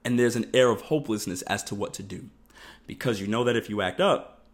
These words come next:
you may risk losing your life or, or going, or, or be locked away forever from your family, which is probably a fate worse than death. Um,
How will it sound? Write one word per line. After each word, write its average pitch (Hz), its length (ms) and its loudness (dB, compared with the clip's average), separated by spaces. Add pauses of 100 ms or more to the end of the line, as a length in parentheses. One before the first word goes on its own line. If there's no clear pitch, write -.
(680)
you 107 120 -4
may 104 160 2
risk 101 320 -4
losing 101 240 -6
your 120 120 -2
life 92 380 -6 (600)
or, 87 220 -2
or 87 220 -4
going, 92 400 -6
or, 90 140 -4
or - 160 -6
be 92 340 -12
locked 101 260 -2
away 98 180 -4
forever - 420 -10
from 95 180 -6
your 90 100 -6
family, 95 400 -14 (600)
which 120 200 2
is 104 80 -8
probably 92 260 -2
a 90 40 -6
fate 104 260 -4
worse 92 180 -6
than - 140 -14
death. 95 260 -10 (400)
Um, 95 460 0